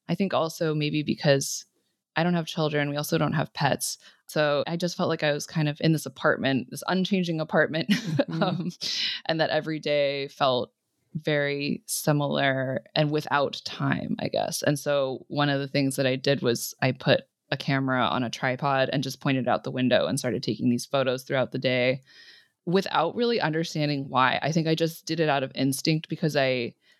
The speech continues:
Speaker 1: needed to see evidence of change.
Speaker 2: Mm-hmm.
Speaker 1: And because it was March, there was actually a lot going on in the sky in terms of clouds, and just even watching the color of the sky change throughout the day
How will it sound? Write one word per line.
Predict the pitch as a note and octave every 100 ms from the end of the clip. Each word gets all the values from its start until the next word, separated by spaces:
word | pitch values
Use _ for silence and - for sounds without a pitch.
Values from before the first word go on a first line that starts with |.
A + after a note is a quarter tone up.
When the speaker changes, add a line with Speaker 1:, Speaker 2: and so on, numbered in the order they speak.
| -
Speaker 1:
needed | C#3+ C#3+ C3
to | D3
see | - C#3+ C3+
evidence | B2 C3+ C#3 C3
of | A#2+
change. | - - B2 C#3+ G#3+ G3+
Speaker 2:
Mm-hmm. | D3+ E3 F3 A3 A3+ -
Speaker 1:
And | C#3+ C3 B2+ B2+ C#3 -
because | D#3 D#3+
it | D3+
was | C3+ C#3+
March, | C3+ D3+ - -
there | D3
was | C#3 C3+
actually | - - D3+
a |
lot | - - -
going | C#3 C3+
on | G2
in | -
the | A#2+
sky | - - C2+ F#2+
in |
terms | E3 - -
of | -
clouds, | D#3+ C3 D2 -
and | - E2 D#2+ - - - -
just | - E3 E3+
even | D#3 D3+
watching | C#3+ C#3 C#3+
the |
color | B2 - C#3
of | C3+
the | C#3+
sky | - C3 C3
change | - C3+ C3
throughout | - B2+ -
the | C#3+
day | C3 C3 C3 D#3